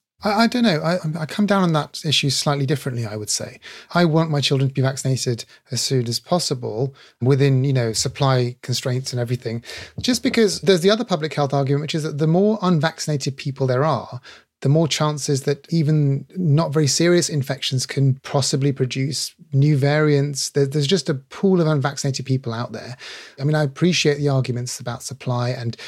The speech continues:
making sure that rich countries donate to poor, but I think if you've got the vaccines there in your city and there are children to be vaccinated, then I think it makes quite a lot of sense. And, and of course,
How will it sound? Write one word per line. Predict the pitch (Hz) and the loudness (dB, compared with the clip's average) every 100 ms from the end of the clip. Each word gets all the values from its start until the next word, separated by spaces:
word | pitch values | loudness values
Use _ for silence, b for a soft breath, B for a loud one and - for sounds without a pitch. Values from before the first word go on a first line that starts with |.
| B B B | B B B
making | 151 143 | 0 4
sure | 139 139 135 | 4 4 2
that | 139 - 139 | 0 -4 -2
rich | 147 | 0
countries | - 131 131 | 2 0 0
donate | 117 131 139 139 | 0 2 2 0
to | 127 | -6
poor, | - 139 120 | -4 -2 -2
but | 131 139 | -2 -2
I | 143 | -2
think | 165 151 | -2 -2
if | 139 | -2
you've | 120 | 0
got | 175 - | 0 0
the | |
vaccines | 170 151 - 143 117 | -4 -4 -2 -2 0
there | 139 127 113 - | 0 0 -4 -4
in | 160 170 160 160 | 2 4 2 2
your | 147 139 | 0 2
city | 151 139 - 110 123 B B B - | 0 -2 -4 -6 -10 B B B 0
and | 131 131 131 | 4 4 2
there | - 135 | 0 0
are | |
children | 139 160 143 139 | 2 2 2 0
to | |
be | 139 | 0
vaccinated, | 131 - - 113 - 113 117 | -4 -4 -10 -8 -8 -10 -4
then | 139 143 143 | 0 2 2
I | 143 | 0
think | 147 147 | 0 -2
it | 160 | 0
makes | 151 151 - - _ _ _ | -2 -2 -8 -10 _ _ _
quite | - 175 | -2 0
a | |
lot | 180 175 | 2 -2
of | |
sense. | - 214 180 - 185 | 0 0 0 -2 2
And, | 202 202 | 2 4
and | 226 | 4
of | 226 | 4
course, | - 277 - | 2 0 0